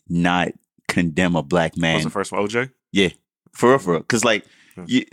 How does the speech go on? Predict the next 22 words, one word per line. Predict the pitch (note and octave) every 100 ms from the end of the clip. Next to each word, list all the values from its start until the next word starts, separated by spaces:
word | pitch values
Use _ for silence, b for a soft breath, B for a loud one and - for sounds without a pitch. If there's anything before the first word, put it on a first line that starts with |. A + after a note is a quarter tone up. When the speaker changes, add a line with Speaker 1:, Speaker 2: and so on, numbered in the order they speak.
| -
Speaker 1:
all | - C#3
the | D3+ C3
evidence | C#3 C3+ C3+ A#2+
is | G2+
there, | B2 B2 C#3+ -
and | G2+
y'all | A2 A#2+
just | G#2+ -
like, | G#2+ -
"Okay." | F3 - B2 C3+ - _ _ B B B B -
And | B2+
then | C3+ A#2+
that, | C3+ -
that's, | A2+ D3+ -
that's | - A#2+ D3+ F3
what | D#3 B2+
gets | G#2 G#2+ -
me | B2
angry, | G2+ F2+ E2
'cause | D#2 A2
I'm | A#2+
like, | A#2 G#2+